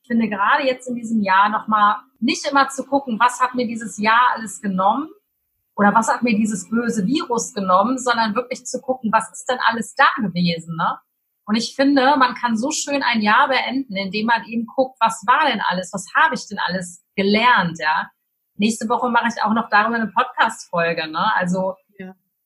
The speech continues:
Speaker 1: wie wir auf das Jahr zwanzig zwanzig zurückgucken und was wir mitnehmen können halt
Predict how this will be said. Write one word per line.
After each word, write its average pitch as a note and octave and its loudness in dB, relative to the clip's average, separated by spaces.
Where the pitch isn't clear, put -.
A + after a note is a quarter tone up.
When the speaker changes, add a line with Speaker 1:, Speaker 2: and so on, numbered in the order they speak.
Speaker 1:
wie A#3 2
wir C4+ 4
auf A#3 -4
das - -2
Jahr A#3+ 4
zwanzig A#3+ -6
zwanzig A#3 -4
zurückgucken C4 -4
und G3+ -4
was A3+ -2
wir A#3 0
mitnehmen G3+ -2
können F3 -4
halt F3 -6